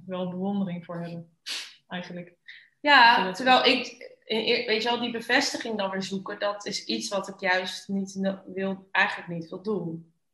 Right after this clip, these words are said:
Speaker 2: Maar het gewoon uitspreken of benoemen van, "Hé, ik voel me zo,"
Speaker 1: Mhm.
Speaker 2: dat is iets wat ik dan, wat ik wel fijn vind.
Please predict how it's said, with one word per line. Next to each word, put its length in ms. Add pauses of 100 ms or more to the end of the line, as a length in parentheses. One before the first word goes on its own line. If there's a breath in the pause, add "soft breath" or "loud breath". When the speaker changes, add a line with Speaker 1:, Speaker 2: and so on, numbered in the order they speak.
(140)
Speaker 2:
Maar 260
het 200
gewoon 280
uitspreken 680
of 120
benoemen 380
van, 180
"Hé, 100
ik 200
voel 120
me 140
zo," 440 (180)
Speaker 1:
Mhm. 280
Speaker 2:
dat 240
is 400
iets 240
wat 160
ik 120
dan, 460 (560)
wat 140
ik 100
wel 400 (100)
fijn 440
vind. 600